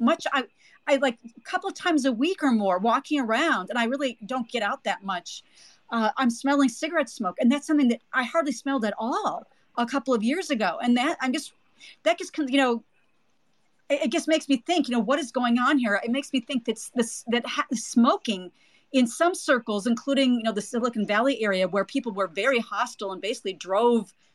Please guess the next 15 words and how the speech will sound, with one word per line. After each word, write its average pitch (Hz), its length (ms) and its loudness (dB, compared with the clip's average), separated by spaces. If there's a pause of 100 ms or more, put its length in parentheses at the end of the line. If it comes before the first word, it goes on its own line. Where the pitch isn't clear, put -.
Juul 254 520 0
out 214 100 2
of 220 80 -2
San 208 260 -6
Francisco 175 680 -2
back, 202 420 -2 (400)
you 214 80 -4
know, 202 80 0
back 214 320 -2
to 214 160 -2
the, 180 360 0
uh, 185 220 0
D 185 160 -6
C - 260 -6
area. 170 460 -2